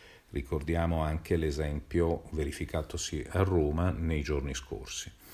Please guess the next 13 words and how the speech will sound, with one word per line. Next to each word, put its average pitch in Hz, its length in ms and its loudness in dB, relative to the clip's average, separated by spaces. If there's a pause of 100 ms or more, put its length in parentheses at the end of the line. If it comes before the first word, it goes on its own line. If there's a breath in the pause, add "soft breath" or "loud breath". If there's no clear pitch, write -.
(480 loud breath)
Per 87 140 2
quanto 110 320 4
riguarda 80 540 4
l'Italia 76 760 0
nel 80 220 -2
suo 95 180 -2
complesso, 107 840 0
il 78 120 -4
virus 85 640 0
sembra 80 560 -2
essere 73 400 -2
sotto - 480 -4
controllo. 98 840 2